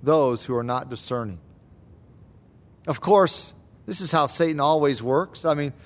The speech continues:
this has been his tactic for thousands of years.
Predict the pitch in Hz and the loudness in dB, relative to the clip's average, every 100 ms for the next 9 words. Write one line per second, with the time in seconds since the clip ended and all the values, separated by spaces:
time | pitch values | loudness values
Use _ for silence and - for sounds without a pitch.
0 | - 196 233 196 202 202 - - 190 196 | -14 -8 -6 -2 0 0 0 -2 -4 -2
1 | 190 170 147 135 180 185 214 180 202 185 | -8 -6 -6 -2 0 2 2 0 -2 -2
2 | 165 185 185 127 | -2 2 2 0